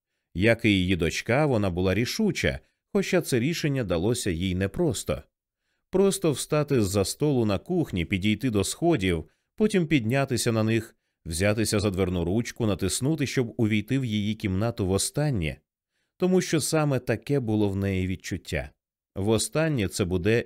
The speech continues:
її кімната. Від сьогодні це буде щось інше.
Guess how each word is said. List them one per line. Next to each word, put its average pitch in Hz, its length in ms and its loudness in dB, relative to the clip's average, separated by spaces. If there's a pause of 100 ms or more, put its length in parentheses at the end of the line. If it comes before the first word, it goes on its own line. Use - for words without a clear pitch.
її 101 460 -4
кімната. 107 640 -4 (640)
Від 151 220 2
сьогодні 117 520 2
це - 180 -2
буде 87 300 -2
щось - 400 -6
інше. 92 480 -2